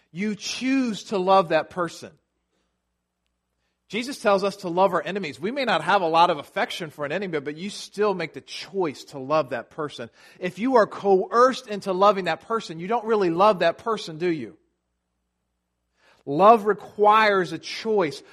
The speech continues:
Likewise, God wants you to choose Him. He is a personal being. He's not an impersonal force.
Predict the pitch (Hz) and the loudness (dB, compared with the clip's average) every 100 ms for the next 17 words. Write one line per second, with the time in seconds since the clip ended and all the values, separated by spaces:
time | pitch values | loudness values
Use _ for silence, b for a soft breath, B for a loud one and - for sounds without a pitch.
0 | b 170 190 247 233 190 175 175 165 143 | b 0 2 2 0 4 6 6 4 2
1 | 196 233 208 170 165 208 277 262 - 226 | 4 6 4 0 0 2 2 0 -8 -6
2 | 226 - 214 196 - - 269 285 - 170 | -6 -8 -10 -10 -10 -6 -4 -4 -6 -6
3 | 123 92 _ b b b b 233 262 247 | -8 -12 _ b b b b -2 0 2
4 | 233 233 - 254 262 - 240 196 226 220 | 4 2 0 -4 -4 -2 -4 -2 -4 -4
5 | 156 b b 226 214 180 208 240 262 254 | -8 b b -6 -6 2 6 8 6 4
6 | 254 - 254 240 208 214 196 - 240 196 | -2 0 0 0 -2 -2 -2 -4 -2 0
7 | 139 - - | 0 -4 -16